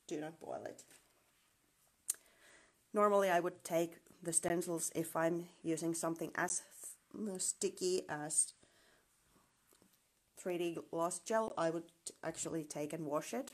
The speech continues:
but I'm not <laughs> going to do that right now. Then let's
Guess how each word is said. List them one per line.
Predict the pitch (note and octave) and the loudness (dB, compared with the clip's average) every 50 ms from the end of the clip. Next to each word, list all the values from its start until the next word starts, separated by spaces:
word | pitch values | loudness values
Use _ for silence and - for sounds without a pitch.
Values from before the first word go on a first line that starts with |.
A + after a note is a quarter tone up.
| - | -6
but | - D#3 D3 C#3+ C#3+ - - - - - - - - - - _ | -2 -2 0 0 -2 -6 -10 -20 -20 -20 -20 -20 -20 -20 -2 _
I'm | G#3 A3 A#3+ | 2 4 4
not | A#3+ A3 - | 2 0 0
<laughs> | - F#3+ - | -4 -6 -4
going | A3+ G#3 G3 | -2 -2 -2
to | - F#3 - - - - - - - - - - - - - - - - F#3+ G3+ G3+ - _ - | -4 -8 -8 -10 -10 -12 -12 -14 -18 -20 -20 -18 -12 -10 -10 -10 -10 -12 -12 -12 -12 -14 _ 0
do | F3 D#3+ D#3 | 0 2 4
that | D3 E3+ F#3 G3 F#3+ - - - - | 6 6 4 4 2 -2 -8 -14 -4
right | - D3 B2 B2 B2 - | -2 0 0 0 0 0
now. | E3 D#3+ C#3 C3 B2 - - C#4+ F#4 F#4 - _ _ _ _ _ _ - - - - - - - - - _ _ - - - - | 0 0 0 0 0 0 2 0 0 -2 -6 _ _ _ _ _ _ -18 -18 -16 -20 -20 -20 -20 -20 -20 _ _ -16 -14 -12 0
Then | - F4+ F#4 D4+ B3+ C#4 D4 D4+ D4+ D4 D4 - - _ _ _ _ _ | 2 4 4 6 4 4 2 2 2 0 -2 -6 -12 _ _ _ _ _
let's | - F#3+ F3 F3 F3 - - - | -6 -4 -4 -2 -2 -2 -2 -4